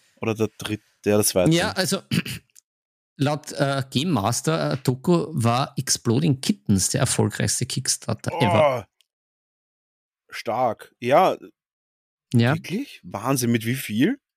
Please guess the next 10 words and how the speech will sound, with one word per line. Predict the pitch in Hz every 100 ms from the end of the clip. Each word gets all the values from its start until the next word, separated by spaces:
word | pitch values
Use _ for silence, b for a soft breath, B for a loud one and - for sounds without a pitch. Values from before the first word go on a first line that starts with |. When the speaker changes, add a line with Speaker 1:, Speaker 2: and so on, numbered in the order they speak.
| _ -
Speaker 2:
Ja. | 185 -
Speaker 1:
Mit | 104
vielen | - 196 160
Millionen, | 104 101 101 104 98
ja. | 107 127 139 -
Speaker 2:
Ah, | 92 92
ich | -
glaub, | - - _ _ _ _ _ -
neun | 120 113
Millionen. | 131 110 117 120